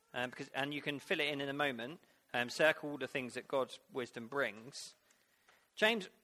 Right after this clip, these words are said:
in verse eighteen, if you look down with me, James says that it grows and spreads. So this wisdom doesn't just do one thing right, it actually grows.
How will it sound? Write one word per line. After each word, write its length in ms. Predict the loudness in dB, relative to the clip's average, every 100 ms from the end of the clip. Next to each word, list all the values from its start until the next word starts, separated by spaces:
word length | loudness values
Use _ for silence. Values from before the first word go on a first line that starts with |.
| _
in 160 | -2 4
verse 240 | 6 6
eighteen, 420 | 4 2 0 0
if 120 | 0 -2
you 60 |
look 120 | -2
down 200 | 0 0
with 140 | 0 -2
me, 220 | -4 -4 -10 _ _ _ _ _ _ _ _ _
James 320 | 4 4 4
says 220 | 6 4 6
that 240 | 4 4 -2 _ 0
it 220 | 0 0
grows 500 | 4 8 10 8 6 2
and 220 | 0 0
spreads. 500 | 0 4 6 4 0 -8 -10 -16 -20 -20 -20 -20 -20 -20 -20 -20 -20 _ _ _
So 100 | 0
this 160 | 0 2
wisdom 320 | 2 2 2
doesn't 260 | 2 2
just 180 | -2 2
do 260 | 4 4 2 -8 _ _ _
one 320 | 2 2 2
thing 220 | 0 0
right, 360 | 4 6 4 2 -8 -12 _ _ _ _ _ 0
it 120 | 2
actually 680 | 4 2 2 -2 0 0 -4 -8 _ -6
grows. 720 | 2 4 4 2 -2 -10 -12